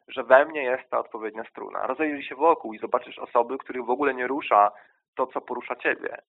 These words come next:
To jest całkowicie naturalne i oczywiste. Wydawałoby się całkowicie naturalnym i oczywistym, niemniej jednak to też jakby ilustruje fakt, że w nas samych są pewne struny konkretne. Pewien konkretny, bardzo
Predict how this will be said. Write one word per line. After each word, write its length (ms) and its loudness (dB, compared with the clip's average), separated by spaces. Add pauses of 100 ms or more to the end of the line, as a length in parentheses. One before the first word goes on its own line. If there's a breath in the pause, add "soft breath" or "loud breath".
(440)
To 40 -12
jest 80 -14
całkowicie 420 -10
naturalne 640 4
i 40 -6
oczywiste. 500 -14
Wydawałoby 640 2
się 180 -12 (480 soft breath)
całkowicie 420 -12
naturalnym 580 4
i 40 -12
oczywistym, 580 -14
niemniej 320 -10
jednak 420 -2 (440 soft breath)
to 100 -2
też 200 -4
jakby 420 -2 (400)
ilustruje 840 -2
fakt, 440 8
że 420 -4 (180)
w 60 -12
nas 220 6 (300)
samych 360 4 (180)
są 180 4
pewne 420 0
struny 360 -10
konkretne. 600 -10 (440)
Pewien 260 -6
konkretny, 640 -2
bardzo 520 2